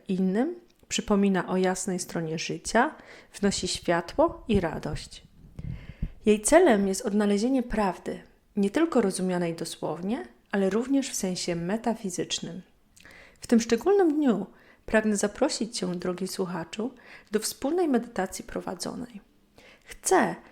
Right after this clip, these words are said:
aby ona pozwoliła Ci odnaleźć spokój, radość, a także odpuszczenie. Odpuszczenie ciągłej walki, bo tak naprawdę niepodległość jest w każdym z nas. A więc zrób sobie coś ciepłego do picia i zaczynamy.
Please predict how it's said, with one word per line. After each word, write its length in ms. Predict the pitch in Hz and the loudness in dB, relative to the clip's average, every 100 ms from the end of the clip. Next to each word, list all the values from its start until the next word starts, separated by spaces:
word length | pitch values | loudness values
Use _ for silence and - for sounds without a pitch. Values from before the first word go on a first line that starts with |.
| _ - | _ -2
aby 200 | 196 196 | 0 2
ona 200 | 240 240 | 4 4
pozwoliła 600 | 240 208 202 220 262 233 | 0 0 0 0 2 0
Ci 160 | - | 0
odnaleźć 480 | 214 190 190 175 180 | -4 -2 -2 -2 -4
spokój, 760 | - - - 165 - - 269 311 _ _ | -6 -12 -4 -4 -4 -4 -6 -6 _ _
radość, 640 | - - 208 175 247 - - - - | -4 -4 -4 -4 -4 -6 -18 -20 -10
a 80 | - | -4
także 340 | 320 320 - 254 | -2 0 2 0
odpuszczenie. 760 | 240 214 - - 175 - 202 - _ _ - - - - | 0 -6 -6 -6 -6 -6 -12 -16 _ _ -20 -20 -8 -4
Odpuszczenie 580 | 285 302 - 349 339 - | -2 -2 0 0 0 0
ciągłej 380 | 220 180 180 | 0 0 -2
walki, 640 | 175 156 156 165 - 240 339 - _ - | -2 -2 -2 -4 -4 -4 -4 -12 _ -4
bo 100 | 214 | -2
tak 180 | 214 | 0
naprawdę 680 | 208 196 - 247 240 - 156 | 0 -2 -2 -4 -4 -8 -8
niepodległość 640 | 180 175 - 220 240 220 | -6 -8 -4 -4 -2 -6
jest 140 | 185 - | -6 -8
w 60 | |
każdym 420 | - 160 - - - | -8 -10 -10 -10 -10
z 100 | - | -10
nas. 400 | 69 202 - - _ - _ _ - - - - | -10 -14 -18 -20 _ -20 _ _ -20 -20 -20 -2
A 120 | 196 | 0
więc 400 | 196 202 202 - - | 2 2 0 -4 -10
zrób 300 | 208 208 240 | -2 0 0
sobie 220 | - 349 | 0 0
coś 160 | - 190 | 0 -4
ciepłego 440 | - 180 185 180 | -6 -6 -4 -4
do 120 | 180 | -6
picia 520 | - 233 233 - 208 208 - | -8 -8 -10 -6 -6 -8 -8
i 160 | 185 | -8
zaczynamy. 840 | 175 - 160 - 277 226 - - | -6 -8 -8 -6 -4 -4 -6 -16